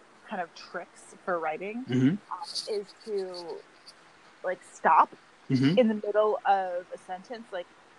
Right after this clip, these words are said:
Speaker 1: 'cause he had, like, a daily practice. Kind of
Speaker 2: Okay.
Speaker 1: like
Speaker 2: Yeah, yeah.
Speaker 1: out, and that, um, he would always stop in the middle of whatever he was kind of getting excited
Speaker 2: Yeah.
Speaker 1: for a sentence. Um, he would stop and then make himself wait twenty-four hours to come back to it. And for me,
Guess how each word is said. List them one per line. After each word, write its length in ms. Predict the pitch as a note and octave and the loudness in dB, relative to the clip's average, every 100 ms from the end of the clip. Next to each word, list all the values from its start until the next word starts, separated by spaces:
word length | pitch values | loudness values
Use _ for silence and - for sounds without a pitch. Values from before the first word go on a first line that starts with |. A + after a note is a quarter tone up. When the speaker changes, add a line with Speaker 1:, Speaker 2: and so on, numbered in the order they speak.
| _ - | _ -20
Speaker 1:
'cause 100 | - | -10
he 60 | B3 | -8
had, 120 | A3+ | -6
like, 120 | G3 | -8
a 60 | G3+ | -10
daily 340 | G3+ G3 G3 | -8 -8 -10
practice. 440 | - D3+ - D3 - | -10 -14 -12 -18 -10
Kind 140 | F#3 D#3 | 2 4
of 80 | |
Speaker 2:
Okay. 200 | - G#2 F#3 | 6 4 2
Speaker 1:
like 100 | F3+ _ - | -6 _ 4
Speaker 2:
Yeah, 80 | C3+ | 6
yeah. 160 | C3 | 6
Speaker 1:
out, 100 | F#2+ - - - - | 2 -8 -20 -10 -4
and 140 | A3+ | 0
that, 160 | F#3+ E3 | 0 0
um, 220 | F#3+ E3+ G3+ | -4 -8 -12
he 60 | A3 | -12
would 100 | C#5 | -4
always 360 | A#3+ B3 C4 | -2 -2 -6
stop 400 | - - A#3+ - | -12 0 0 0
in 100 | A#3 G#3 | -6 -8
the 40 | |
middle 460 | G3 G3 G3+ F#3+ - E3+ | -8 -6 -4 -4 -4 -6
of 400 | E3+ D#3+ D#3+ D#3 - - - - F#3+ | -6 -8 -10 -12 -16 -18 -20 -20 -10
whatever 260 | G3+ F#3 | -8 -8
he 120 | F3+ F#3 | -14 -16
was 120 | F3 | -14
kind 180 | G3 E3+ | -14 -8
of 80 | E3+ | -6
getting 200 | E3 D#3 | -6 -10
excited 560 | C#3+ - F3+ F3+ B3+ - _ - | -12 -6 -4 -2 -4 -8 _ 2
Speaker 2:
Yeah. 160 | D3 | 2
Speaker 1:
for 160 | G#3+ F#3 | 4 0
a 60 | |
sentence. 500 | - - - C4 F#4 - _ _ _ _ - | 0 -14 -10 -10 -10 -20 _ _ _ _ -2
Um, 300 | G3 G#3+ G#3 | -2 -4 -12
he 80 | A#3 | -12
would 180 | A3 - | -12 -6
stop 220 | B3 A3+ | -6 -6
and 100 | A3 | -10
then 140 | G3+ F#3+ _ G3+ | -14 -18 _ -16
make 160 | G#3 G#3+ | -14 -12
himself 280 | A#3 - G#3+ | -12 -12 -8
wait 140 | G3 - | -8 -8
twenty-four 340 | G#3 F#3+ F#3+ | -12 -6 -6
hours 180 | E3+ E3+ | -6 -8
to 60 | |
come 140 | - E3+ | -16 -8
back 200 | D3+ - | -8 -8
to 60 | B2+ | -14
it. 100 | - _ - | -14 _ -8
And 100 | B3 | -8
for 140 | C4+ C#4+ | -6 -6
me, 200 | B3 | -6